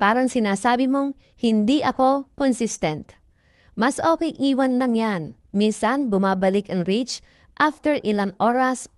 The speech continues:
o araw. At ang pangatlo, pag-share ng sarili mong video sa sobrang daming groups or page. Akala mo promotion, pero sa system ni Meta, spam signal yan.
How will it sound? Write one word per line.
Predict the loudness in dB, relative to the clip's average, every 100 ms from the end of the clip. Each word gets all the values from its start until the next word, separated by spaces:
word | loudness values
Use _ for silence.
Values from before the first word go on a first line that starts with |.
| _ 0
o | 0 0
araw. | 0 0 0 -2 -6 -10 _ -20 _ -6 -4
At |
ang | -2 -4
pangatlo, | -2 -2 0 0 -2 -8 _ _ _ _
pag-share | -2 -2 -2 0 2
ng | 2 0
sarili | 0 0 2 2
mong | 2 2
video | 0 0 0 2 2 -2 _ _
sa | -4 -4
sobrang | -2 0 2 2 0 -2 -2 0
daming | 0 2 2 0
groups | -2 -4 -4
or | -2 -2
page. | -2 -2 -2 -8 -14 -16 _ _ _ _ -6
Akala | 0 2 4 2
mo | 0
promotion, | 0 0 0 -2 0 0 0 -4 -12 _ _ 0
pero | 2 2
sa | 0
system | -4 -6 -4 -2 0
ni |
Meta, | 0 0 -2 -2 -4 _ _ _
spam | -16 -2 0 0
signal | -2 -2 -4 0 0 2
yan. | 0 0 -4 -12